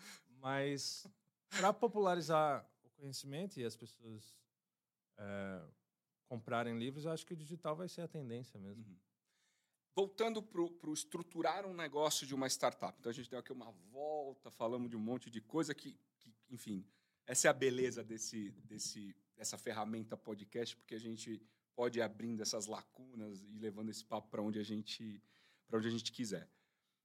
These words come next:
Speaker 2: É, quais foram, ou quais são, estão sendo, enfim, é, as, os principais desafios de ter uma startup, né? É, você teve várias, mas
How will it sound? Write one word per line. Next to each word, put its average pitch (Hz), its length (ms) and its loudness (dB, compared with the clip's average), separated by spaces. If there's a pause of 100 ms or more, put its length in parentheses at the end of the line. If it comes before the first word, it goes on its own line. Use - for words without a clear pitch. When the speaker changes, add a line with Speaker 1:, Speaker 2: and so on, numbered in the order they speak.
Speaker 2:
É, 120 320 4 (200)
quais - 260 2
foram, 127 580 6 (380)
ou 110 100 -4
quais 113 260 2
são, 120 540 2 (1000)
estão 107 260 0
sendo, 110 480 4
enfim, 107 400 -4 (420)
é, 101 520 0 (340)
as, 120 180 -2 (120)
os - 120 -4
principais 180 460 0
desafios 160 640 -2
de 143 100 -6
ter 175 200 2
uma 135 140 -12
startup, - 480 -10 (440)
né? 110 280 -2
É, 104 260 -8
você 110 180 -4
teve 123 280 -2
várias, 131 480 2
mas 113 200 -14